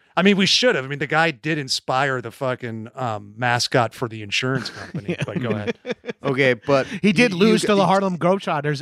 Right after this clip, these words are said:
Speaker 2: every week for <laughs> twenty years. <laughs>
Speaker 3: You guys can rush
Speaker 2: <laughs>
Speaker 3: into, you guys can race each other to name the movie first. The character is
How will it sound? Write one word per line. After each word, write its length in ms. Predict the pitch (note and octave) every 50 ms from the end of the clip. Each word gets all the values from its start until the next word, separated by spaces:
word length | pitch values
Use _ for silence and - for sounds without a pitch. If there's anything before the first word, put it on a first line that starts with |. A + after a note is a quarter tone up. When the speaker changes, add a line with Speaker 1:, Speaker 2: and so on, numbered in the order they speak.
| -
Speaker 2:
every 300 | E3+ F3 D#3+ C#3+ E3 D#3
week 320 | C3+ C#3+ D#3+ E3 D#3 - -
for 400 | - - - - F3 E3+ D3 D#3+
<laughs> 100 | - -
twenty 380 | - - F#3+ F#3+ F3+ D#3+ G3 F#3+
years. 540 | D#3+ A3 A#3 - C4+ A#3+ - A3 - - A#3+ F#3+ - C#4+ F#3 - - - - _ - - - - _ _ - - _ _ _ _ _ _ -
<laughs> 160 | C4 C#4+ C4+ _ _ -
Speaker 3:
You 140 | - D#3+ F3
guys 240 | E3+ F#3 - F#3+ -
can 260 | - - D#3 - C#3
rush 480 | C#3+ C#3+ C#3 C3 B2 A#2+ - - - G4+ - - - C4+ - - F4
Speaker 2:
<laughs> 380 | - - F#4+ - - - E4+ -
Speaker 3:
into, 680 | D3 C3+ - A#2+ - - - C3 B2 B2 A#2+ A#2+ B2 -
you 300 | C#3+ C#3+ C#3 C#3 C#3+ C#3+
guys 160 | D3+ D3 C3
can 160 | - D3 C3+
race 260 | C3 C3 B2 B2 - -
each 200 | A#2 - - B2
other 240 | A#2+ G#2 G#2+ G#2
to 240 | F#2+ - - A#2 A2
name 240 | G#2 G#2+ G#2+ G2+ G2+
the 60 | G2
movie 280 | F#2+ G2 F#2 F2+ F#2+ F2+
first. 460 | - - - - - - - - - _ _ _ _ _ _ _ _ _ _ _ _ _ _ _ _ _ _ _ _ _ _ -
The 160 | A2+ A#2 A#2+
character 720 | - - - D#3+ D#3+ D#3+ D#3 - - D3 D3 D3 C#3+ C#3
is 440 | - B2+ A2+ A2 G#2+ F#2 - - -